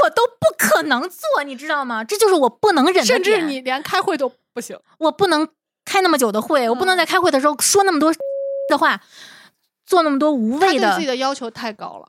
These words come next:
Speaker 1: 算了，我还是我不适合。
Speaker 2: 嗯。
Speaker 1: 我就小富即安吧。做什么大企业呀？我再招几个政委，
Speaker 2: <laughs>
Speaker 1: 我在中午让人家做操，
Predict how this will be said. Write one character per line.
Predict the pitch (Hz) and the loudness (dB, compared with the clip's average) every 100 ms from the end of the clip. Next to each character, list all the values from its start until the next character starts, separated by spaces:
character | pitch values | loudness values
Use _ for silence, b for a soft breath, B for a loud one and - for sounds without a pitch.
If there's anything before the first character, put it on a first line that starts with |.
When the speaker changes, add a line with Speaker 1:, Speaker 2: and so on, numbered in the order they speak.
| _ - | _ -10
Speaker 1:
算 | - 277 | -4 -4
了， | - 208 226 | -6 -16 -16
我 | |
还 | 185 208 | -12 -10
是 | 247 - | -10 -12
我 | - 196 | -12 -12
不 | 208 | -10
适 | - 208 | -10 -12
合。 | - - _ | -14 -20 _
Speaker 2:
嗯。 | 226 208 _ _ _ _ | -20 -20 _ _ _ _
Speaker 1:
我 | 220 | -4
就 | 220 277 240 - _ _ _ _ _ | 0 0 -2 -6 _ _ _ _ _
小 | - - | -10 -10
富 | 185 226 | -10 -14
即 | 208 214 | -8 -4
安 | 220 | -4
吧。 | 214 - - _ _ _ _ _ _ _ _ | -6 -10 -20 _ _ _ _ _ _ _ _
做 | - 311 | -2 -2
什 | 208 | -2
么 | 226 | -4
大 | 254 | -4
企 | 226 - | -6 -8
业 | - 185 170 | -12 -16 -18
呀？ | 170 _ _ _ _ _ _ _ | _ _ _ _ _ _ _ _
我 | 226 | 0
再 | 254 | 2
招 | 247 262 | 2 0
几 | 226 | 0
个 | 202 | -2
政 | 240 | -2
委， | 175 - 190 _ _ _ 415 349 | -4 -10 -18 _ _ _ -4 -4
Speaker 2:
<laughs> | - - 523 - 262 | -4 -6 -4 -2 0
Speaker 1:
我 | 240 | 2
在 | 302 | 2
中 | 302 330 | 2 0
午 | 262 | 2
让 | 285 | 2
人 | 262 | 2
家 | 311 | 2
做 | 311 262 | 2 0
操， | - 311 339 339 | 2 2 2 0